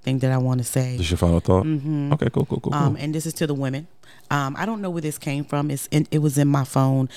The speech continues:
Speaker 1: I have a lot of notes about prayers for husbands and stuff like that. I pray for Sanchez earnestly all the time.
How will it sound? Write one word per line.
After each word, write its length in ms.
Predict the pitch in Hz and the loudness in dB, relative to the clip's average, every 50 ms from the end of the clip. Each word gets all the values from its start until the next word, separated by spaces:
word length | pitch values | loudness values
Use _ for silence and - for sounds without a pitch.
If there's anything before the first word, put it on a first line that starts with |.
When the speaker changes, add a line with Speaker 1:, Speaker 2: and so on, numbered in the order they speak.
| - - - | -16 -8 -2
Speaker 1:
I 60 | - 151 | 0 2
have 80 | 156 | 2
a 20 | 151 | 2
lot 160 | 151 143 135 | 0 -2 -4
of 80 | 139 | -4
notes 380 | 139 139 139 143 139 - - - | -4 -2 -2 -2 -4 -4 -8 -10
about 320 | - - 135 131 - - | -4 -2 0 0 -2 -2
prayers 420 | - - 143 139 139 135 139 135 - | -2 0 2 2 2 2 2 0 -2
for 120 | - - 123 | -2 -2 0
husbands 480 | - 135 135 131 117 123 131 123 - | 2 2 2 2 2 0 -2 -2 -2
and 80 | 131 123 | -4 -2
stuff 180 | - 135 - | -2 -2 0
like 120 | 131 131 120 | -2 -2 0
that. 120 | 135 131 | 0 0
I 60 | 135 | 0
pray 180 | 139 - - 135 | -2 -2 -4 -4
for 80 | 127 143 | -4 -4
Sanchez 480 | - - 131 131 - - 135 131 - - - - - - - - - - - - - | -4 -4 -4 -4 -2 -2 -2 -2 -4 -6 -12 -16 -14 -14 -14 -14 -14 -16 -16 -10 -6
earnestly 360 | 147 147 147 135 - - 143 | -2 0 0 0 0 0 0
all 140 | 131 131 131 | 0 0 0
the 80 | 131 | -2
time. 480 | - - - 160 156 147 135 131 127 127 | -2 -2 0 2 2 4 2 2 0 -2